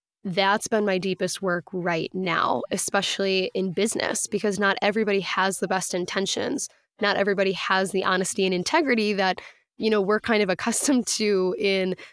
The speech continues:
the world of Katonah or, you know, uh, wellness, quote unquote. So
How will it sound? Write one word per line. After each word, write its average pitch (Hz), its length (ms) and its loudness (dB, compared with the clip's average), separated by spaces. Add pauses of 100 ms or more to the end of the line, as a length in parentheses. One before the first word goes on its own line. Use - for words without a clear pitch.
(100)
the 202 80 2
world 190 180 2
of 196 120 -4
Katonah 185 680 2
or, 175 560 -2
you 202 180 0
know, 165 240 -4 (360)
uh, 185 180 0
wellness, 214 640 2
quote 190 220 -4
unquote. - 440 -4
So 202 380 0